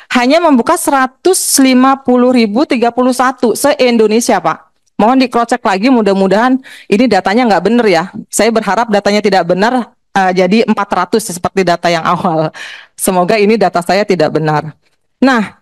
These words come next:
dari dua ribu dua satu, terus dari mulai hampir dua ratus ribu P satu, ini banyak korban, Pak. Yang awalnya forum P satu itu cuma satu, sekarang jadi banyak.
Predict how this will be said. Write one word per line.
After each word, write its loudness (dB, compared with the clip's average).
dari 2
dua 2
ribu 2
dua 2
satu, 0
terus -2
dari 2
mulai 2
hampir 0
dua 2
ratus -2
ribu 2
P 0
satu, -2
ini 0
banyak 0
korban, 0
Pak. -6
Yang 2
awalnya 0
forum 0
P 0
satu -2
itu -2
cuma 0
satu, -2
sekarang -2
jadi 0
banyak. 0